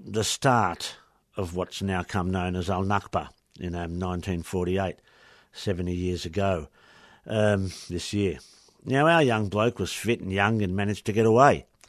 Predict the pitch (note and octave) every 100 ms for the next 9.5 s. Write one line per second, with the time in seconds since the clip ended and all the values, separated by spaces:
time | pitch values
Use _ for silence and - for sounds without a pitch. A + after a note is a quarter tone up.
0 | _ - A2+ G2+ A#2 - G#2+ G#2+ A2+ G#2+
1 | - A#2 A2+ A2 G#2+ A2 A#2 F#2 F#2 F2
2 | E2 D#2 E2 D2+ - - G2 G2 F#2 -
3 | F#2+ F2+ F2 G2 F2 E2+ F2+ E2 - -
4 | _ _ _ _ _ _ _ _ _ _
5 | _ _ _ - - - - A2+ C#3+ C#3
6 | A2+ A#2 D3 F3+ - - F#2+ G2 - A#2
7 | A2 A#2 A2+ A2 A#2+ D3 E3+ _ _ -
8 | - - - - _ _ - _ - -
9 | _ C3+ C#3 C#3